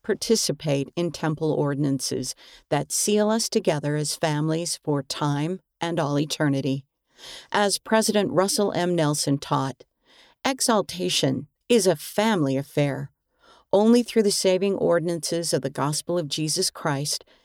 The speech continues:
can families be exalted. The ultimate end for which we strive is that we become happy as a family, endowed, sealed,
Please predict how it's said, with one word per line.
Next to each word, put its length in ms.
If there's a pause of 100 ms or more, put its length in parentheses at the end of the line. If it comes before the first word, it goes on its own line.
(160)
can 320
families 640
be 420
exalted. 800 (680)
The 160
ultimate 480
end 320
for 160
which 300
we 80
strive 580 (400)
is 220
that 200
we 200
become 460
happy 600
as 220
a 80
family, 640 (200)
endowed, 600
sealed, 580